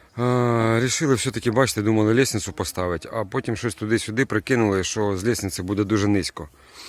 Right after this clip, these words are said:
Е, то собираємо, собираємо щас ліса. Ну, хлопці собирають, я поки лестницю собрав. Ось. Собирають ліса,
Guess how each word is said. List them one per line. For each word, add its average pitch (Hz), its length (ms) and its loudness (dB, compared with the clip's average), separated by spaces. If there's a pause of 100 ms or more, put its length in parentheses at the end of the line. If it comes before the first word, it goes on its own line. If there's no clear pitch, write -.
(380)
Е, 98 420 0
то 113 140 2
собираємо, 110 600 2 (140)
собираємо 107 520 2
щас 101 240 -6
ліса. 147 340 -2 (1000)
Ну, 175 200 0 (220)
хлопці - 360 -6
собирають, 95 500 -2
я 80 300 -2
поки - 220 -6
лестницю 92 380 -6
собрав. 78 380 -10 (840)
Ось. 98 420 -4 (1120)
Собирають 123 480 2
ліса, 151 400 0